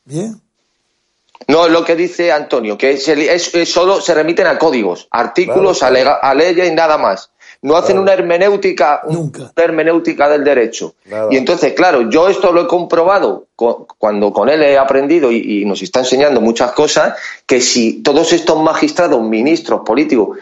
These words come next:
Speaker 2: supieran, hubiesen leído un diez por ciento de lo que nos enseña, es que esto sería completamente distinto. Es que dicen cada barra basada,
Speaker 1: Porque
Speaker 2: tienen
Speaker 1: no
Speaker 2: una
Speaker 1: hay universidad española en humanidades. Sí, quizás
Speaker 2: Nada.
Speaker 1: la haya en historia, no lo sé.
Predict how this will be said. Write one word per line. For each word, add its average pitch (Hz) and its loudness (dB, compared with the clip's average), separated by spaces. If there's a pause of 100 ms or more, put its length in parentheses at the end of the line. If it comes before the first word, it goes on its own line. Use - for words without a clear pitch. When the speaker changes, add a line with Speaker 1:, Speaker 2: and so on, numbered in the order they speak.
(140)
Speaker 2:
supieran, 175 2
hubiesen 165 0
leído 165 2
un 156 -2
diez 160 0 (100)
por 185 0
ciento 196 0
de 113 2
lo 117 2
que 110 0
nos 113 -2
enseña, 170 0 (300)
es 135 0
que 151 0
esto 170 0
sería 180 0
completamente 208 0
distinto. 160 0
Es 113 -4
que - -4 (600)
dicen 180 0
cada 185 2
barra 208 2
basada, 180 0
Speaker 1:
Porque - -6
Speaker 2:
tienen 196 -2
Speaker 1:
no 208 0 (100)
Speaker 2:
una 254 2
Speaker 1:
hay 240 -2
universidad 190 -4 (640)
española 233 -8 (360)
en 214 -6
humanidades. 175 -6 (240)
Sí, 220 -8
quizás - 0
Speaker 2:
Nada. 165 2
Speaker 1:
la 202 -2
haya 202 -6
en 165 -10
historia, 190 -6
no 196 -8
lo 208 -8
sé. 151 -10